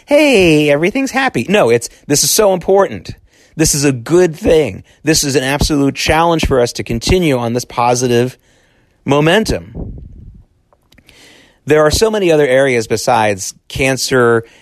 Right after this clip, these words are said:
and Alzheimer's breakthroughs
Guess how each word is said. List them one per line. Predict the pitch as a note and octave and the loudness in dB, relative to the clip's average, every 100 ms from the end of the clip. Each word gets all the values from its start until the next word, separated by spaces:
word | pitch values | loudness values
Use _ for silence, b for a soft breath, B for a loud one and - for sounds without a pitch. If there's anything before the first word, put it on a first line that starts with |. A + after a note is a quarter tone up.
| - | -10
and | G2 | -4
Alzheimer's | G#2+ B2 - B2+ A2+ A2 G#2+ G#2 G#2 - b b b | 0 0 -2 -2 -2 0 0 0 -2 -8 b b b
breakthroughs | A2+ B2 A2 - A#2 G#2+ G#2 | -2 2 2 0 0 0 0